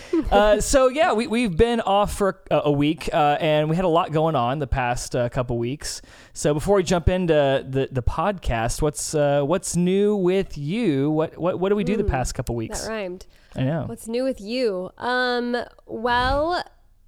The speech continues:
Speaker 2: uh, this weekend we, um, had a lot of family time.
Speaker 1: We did. We actually did. We had
Speaker 2: Yeah. Um, Brandon, his aunt, two aunts, uncle, cousin.
Speaker 1: Yeah.
Speaker 2: Everybody's in town.
Speaker 1: Everybody was in town.
Speaker 2: So, um, we went over to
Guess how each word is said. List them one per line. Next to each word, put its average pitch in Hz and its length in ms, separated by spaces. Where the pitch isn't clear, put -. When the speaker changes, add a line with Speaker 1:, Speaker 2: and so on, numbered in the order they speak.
Speaker 2:
uh, 254 80
this 262 260
weekend 302 540
we, 247 560
um, 233 540
had 262 180
a 254 40
lot 240 160
of 226 60
family 311 340
time. 247 540
Speaker 1:
We 226 120
did. 330 420
We 160 80
actually 214 260
did. 220 200
We 139 80
had 247 60
Speaker 2:
Yeah. 277 300
Um, 254 340
Brandon, 269 600
his 226 560
aunt, 240 400
two 285 200
aunts, 262 460
uncle, 247 360
cousin. 262 680
Speaker 1:
Yeah. 131 200
Speaker 2:
Everybody's 277 400
in 285 120
town. 269 520
Speaker 1:
Everybody 175 240
was 185 100
in 190 80
town. 165 160
Speaker 2:
So, 254 420
um, 240 400
we 254 240
went 247 220
over 233 240
to 226 640